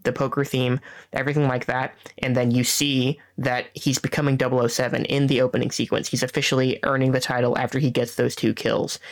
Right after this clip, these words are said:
The entire opening sequence is him literally becoming double oh seven, and then the rest of the movie is him truly becoming James Bond as a character. And I think the storytelling just is incredible in this movie.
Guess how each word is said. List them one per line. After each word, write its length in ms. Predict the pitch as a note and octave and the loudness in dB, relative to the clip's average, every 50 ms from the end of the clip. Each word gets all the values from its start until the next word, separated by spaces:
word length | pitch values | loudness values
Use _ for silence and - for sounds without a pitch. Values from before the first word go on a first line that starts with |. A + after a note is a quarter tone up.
| - - - | -20 -10 -4
The 100 | - B2+ | -2 -2
entire 320 | B2 - D3+ C#3 C#3+ - | 0 0 0 0 2 2
opening 300 | C#3+ C#3+ C#3+ D#3 D3 C3+ | 2 2 2 2 0 0
sequence 480 | - - C#3+ B2 - - A#2+ A#2 - - | 0 0 0 0 0 0 0 0 0 0
is 140 | B2 - - | -2 -2 0
him 320 | C3+ C3 B2+ B2+ C3 - _ _ - - _ _ _ - | 0 0 2 0 0 -2 _ _ -20 -20 _ _ _ -2
literally 440 | - C#3+ F#3+ G#3 A3 F3 D3 C3+ | 0 2 4 4 4 4 4 2
becoming 320 | B2 B2+ - D3+ B2+ B2 B2 | 2 0 0 0 2 2 2
double 200 | B2 B2 B2 B2 | 2 2 2 2
oh 40 | A#2+ | 0
seven, 440 | A#2+ - B2 A#2 A#2 B2 B2 B2+ C#3 - - - _ | 0 0 0 0 0 0 0 0 -2 -4 -8 -12 _
and 140 | - B2+ B2+ | -2 0 2
then 80 | B2+ A#2+ | 2 2
the 80 | A#2+ | 2
rest 240 | B2 - - - - | 2 0 0 0 0
of 80 | C3 B2 | 2 2
the 60 | B2 | 2
movie 200 | A#2+ B2+ B2 F2 | 2 2 2 2
is 140 | A#2+ A#2 - | 0 0 0
him 340 | - B2+ B2+ B2 A#2+ B2 - _ _ _ _ _ _ _ - | 0 2 2 2 2 0 -2 _ _ _ _ _ _ _ -6
truly 320 | - - D#3 D#3+ C#3+ C#3 C3 | -4 0 2 2 2 2 2
becoming 420 | C3 B2+ - C#3 B2+ B2 B2 B2+ | 2 0 0 -2 -2 0 0 0
James 240 | C3 C3 B2 B2+ - | 0 -2 -2 -2 -2
Bond 240 | - - - - - | -2 -4 -4 -4 -6
as 80 | - | -6
a 60 | - - | -8 -6
character. 460 | - - - - - - - E3+ - - _ | -4 -4 -4 -4 -4 -4 -4 -6 -6 -8 _
And 140 | - B2 - - | -6 -6 -4 -4
I 120 | B2+ C3 | -4 -4
think 220 | C3 D#3+ D#3 B2+ - | -2 -2 -2 -2 -2
the 60 | C3+ | -2
storytelling 720 | - - E3 D3+ D3+ D#3 D#3 - D3 C3+ C3 B2+ B2 A#2+ - - - | -2 0 0 0 0 0 0 0 0 0 0 0 0 -2 -2 -4 -4
just 320 | - C3 A#2+ - - - - | -2 -2 -2 -2 -4 -4 -4
is 240 | B2 A#2 A2 - - _ - - - | -2 -2 -2 -4 -6 _ -12 -10 -8
incredible 560 | C3 B2 - - - D3+ C#3+ B2+ B2 - C3 | -8 -8 -8 -6 -4 -2 -2 -2 -2 -2 -2
in 120 | B2+ C3 | -2 -2
this 120 | A#2 - - | -2 -4 -4
movie. 260 | B2 - - C#3+ | -2 -2 -2 -4